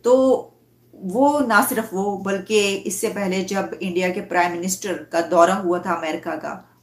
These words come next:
तो पूरे अमेरिका की जो business community थी वो उनसे मिलने के लिए बेताब थी। और वो इसलिए बेताब थी कि वो चाहते थे कि उनका भी business वहां पर start हो। तो जिस country के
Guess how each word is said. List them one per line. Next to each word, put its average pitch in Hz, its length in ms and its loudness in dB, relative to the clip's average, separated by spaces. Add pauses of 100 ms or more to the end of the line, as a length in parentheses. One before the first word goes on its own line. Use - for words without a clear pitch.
(100)
तो 214 80 -4
पूरे 233 460 0
अमेरिका 170 460 0
की 180 180 -2
जो 180 140 -4
business 190 400 -2
community 165 420 -6
थी 160 220 -10
वो 165 100 -10
उनसे 165 440 -12
मिलने 190 340 -2
के - 120 -4
लिए 160 180 -2
बेताब 175 680 2
थी। - 140 -14 (280)
और 208 100 8
वो 240 80 6
इसलिए 262 280 2
बेताब 190 480 4
थी 196 80 -8
कि 190 100 -10
वो 180 120 -6
चाहते 175 440 -6
थे 165 80 -6
कि - 120 -16
उनका 180 320 -4
भी 165 140 0
business 165 420 -6
वहां 151 120 -12
पर 151 100 -12
start 143 320 -12
हो। - 40 -16
तो 175 140 -4
जिस 226 240 2
country 226 380 -6
के 175 200 -8